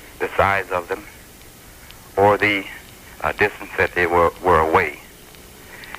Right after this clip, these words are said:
because they were over water and they had nothing to judge them by.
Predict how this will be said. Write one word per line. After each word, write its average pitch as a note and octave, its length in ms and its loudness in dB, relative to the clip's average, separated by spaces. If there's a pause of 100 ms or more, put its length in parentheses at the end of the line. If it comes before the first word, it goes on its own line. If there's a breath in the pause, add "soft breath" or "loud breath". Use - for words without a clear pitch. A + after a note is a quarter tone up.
because F2+ 360 0
they E2+ 100 0
were E2+ 100 0
over F2+ 260 4
water F2 460 2
and D#2+ 100 -8
they E2+ 80 -2
had D#2+ 140 -4
nothing F2 300 -4
to - 100 -12
judge F2 300 -2
them D2+ 140 -16
by. D2 240 -2